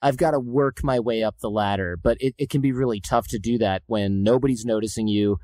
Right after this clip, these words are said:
You're working to stand out. Your confidence is shaky because people get promoted over you or the boss likes the other guy better, et cetera.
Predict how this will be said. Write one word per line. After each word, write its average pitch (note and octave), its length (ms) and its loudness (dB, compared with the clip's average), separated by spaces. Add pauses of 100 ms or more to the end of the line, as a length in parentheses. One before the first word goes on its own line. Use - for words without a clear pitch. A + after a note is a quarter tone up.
(300)
You're G#2+ 100 0
working A#2+ 300 0
to A#2+ 80 -2
stand A2 360 -2
out. G2 340 0 (200)
Your G#2 320 -2
confidence A#2+ 580 0
is A2+ 80 -4
shaky A2 460 0
because G2+ 260 -4
people A2 240 -2
get A2 140 -2
promoted G#2+ 380 0
over G2+ 240 0
you G2 280 2
or F#2+ 100 0
the F2 100 -2
boss G2 300 0
likes G#2 180 -2
the G#2+ 140 -2
other G2+ 140 0
guy G2 180 0
better, F#2 320 0
et F2+ 100 -4
cetera. E2+ 440 -4